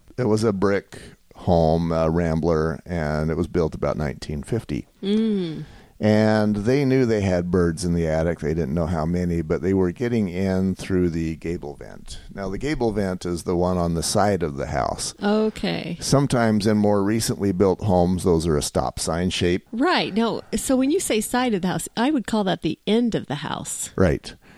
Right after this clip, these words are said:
Speaker 2: Yeah.
Speaker 1: Yeah.
Speaker 2: Okay. Okay. You and I are talking about the same thing.
Speaker 1: The
Speaker 2: That's
Speaker 1: same
Speaker 2: where
Speaker 1: thing.
Speaker 2: my, that's where my neighbors were letting the birds in. They had pulled that off entirely. It was like the
Speaker 1: Oh, wow.
Speaker 2: birdhouse opening, and their <laughs> house was the birdhouse.
Speaker 1: Wow. Yeah. And so in this particular house, they just had a gap there that they didn't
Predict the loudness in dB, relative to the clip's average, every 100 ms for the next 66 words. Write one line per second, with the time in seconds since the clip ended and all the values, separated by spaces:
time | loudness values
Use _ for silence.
0 | 0 2 4 4 2 0 0 2 2 2
1 | 2 0 -2 -2 0 -2 -2 -2 -2 0
2 | 0 4 4 6 4 4 2 2 -2 0
3 | 2 2 2 2 0 -2 -2 0 0 -2
4 | -2 -4 -4 -2 0 0 -2 0 2 2
5 | 2 2 2 0 -2 -4 -2 0 0 0
6 | -2 -2 -2 -2 -6 -10 -20 -8 2 4
7 | 6 6 4 4 2 2 0 2 0 2
8 | 2 2 2 2 2 2 2 2 0 0
9 | 0 2 0 2 2 2 0 -2 -6 -10
10 | -12 -20 -18 -18 -2 2 4 4 2 2
11 | 2 4 4 2 2 4 4 2 4 4
12 | 6 4 2 0 -2 0 0 2 4 6
13 | 4 2 2 2 4 2 2 2 2 2
14 | 2 2 2 2 2 0 0 2 2 2
15 | 2 0 0 -4 -10